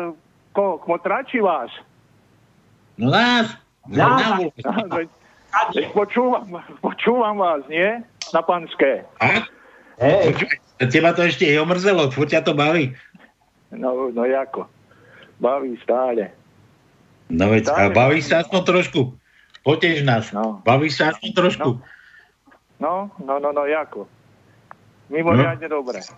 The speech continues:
Speaker 1: Áno.
Speaker 2: Počúvaj, počúvaj, tak nám daj
Speaker 1: No.
Speaker 2: aspoň nejaký vtip, ty.
Speaker 1: E,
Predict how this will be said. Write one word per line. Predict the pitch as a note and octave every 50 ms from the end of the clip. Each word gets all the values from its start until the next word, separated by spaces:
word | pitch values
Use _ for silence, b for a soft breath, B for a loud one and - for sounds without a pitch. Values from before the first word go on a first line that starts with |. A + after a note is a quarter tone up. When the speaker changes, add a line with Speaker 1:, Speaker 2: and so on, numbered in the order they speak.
| _ _ _ _ _ _ _ -
Speaker 1:
Áno. | - B2+ B2 B2+ C3 A2+ F#2+ - _
Speaker 2:
Počúvaj, | - B2+ C3 C3 C3+ D#3 C3 A#2+ - _ _ _ _ _ _ _ _ _
počúvaj, | - A#2+ B2+ C3 C#3 A#2+ A2
tak | A2+ B2 A#2
nám | A#2+ C3+ C3+ C3
daj | C3+ C3+
Speaker 1:
No. | C3+ C#3
Speaker 2:
aspoň | C#3+ C3+ C3
nejaký | C3 C3 B2+ C3 B2
vtip, | - - - A2+ A2 -
ty. | - F#2 F2+ - _ _ _ _ _ - - - - - - - - - - - - - - - - - - - - _ _ _ _ _
Speaker 1:
E, | - A#3 G#3